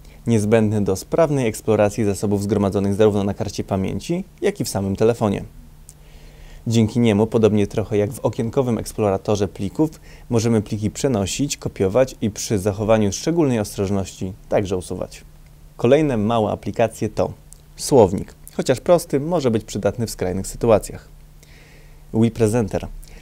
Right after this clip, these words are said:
program do bezprzewodowego zarządzania z poziomu Nokii prezentacjami przygotowanymi w PowerPoincie. Intranet, Quick Office, dzięki któremu otworzymy pliki zapisane w formacie M S Word,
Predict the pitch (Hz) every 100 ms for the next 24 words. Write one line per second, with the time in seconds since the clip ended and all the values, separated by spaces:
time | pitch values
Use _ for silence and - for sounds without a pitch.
0 | - - 120 107 101 95 98 117 143 -
1 | 110 104 104 107 104 101 98 92 104 95
2 | - 101 101 101 95 90 - 135 - 117
3 | 110 101 98 - 147 104 95 123 120 107
4 | 104 101 101 - 95 104 - 113 98 -
5 | - - - - - - - - 123 107
6 | - 98 110 143 - - - - - -
7 | 156 - 92 - 139 143 110 110 107 104
8 | 117 113 107 101 107 107 101 - 113 104
9 | 101 107 107 107 101 107 104 98 - -
10 | 123 104 - 104 135 -